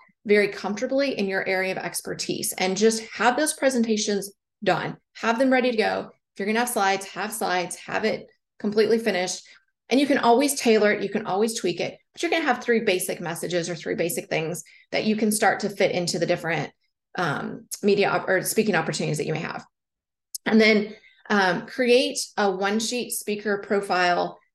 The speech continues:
that has your bio. It has the information that you are presenting with, you know, "These are the topics that I cover."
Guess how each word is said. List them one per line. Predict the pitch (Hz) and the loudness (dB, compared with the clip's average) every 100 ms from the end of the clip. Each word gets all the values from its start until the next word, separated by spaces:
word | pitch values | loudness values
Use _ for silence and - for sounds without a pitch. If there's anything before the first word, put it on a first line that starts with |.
| - | -10
that | - | -6
has | - - | -6 -6
your | - | -8
bio. | - 269 247 226 214 208 | 0 2 4 4 4 2
It | 208 180 | 2 -2
has | 180 180 175 | -4 -4 -4
the | |
information | 175 175 185 175 185 170 | -6 -6 -4 -4 -4 -6
that | 156 | -6
you | 160 170 165 - _ _ | -2 -2 -4 -10 _ _
are | - 180 170 | 0 2 2
presenting | - 196 190 180 | 0 0 0 2
with, | 175 170 | -2 -2
you | 190 190 | -4 -2
know, | 160 | 0
"These | 175 160 | -2 -4
are | |
the | - | -8
topics | - 269 269 247 - | -4 -2 2 0 2
that | 247 | 0
I | 226 | 0
cover." | 220 214 202 196 196 190 | 0 -4 -2 -2 -2 -4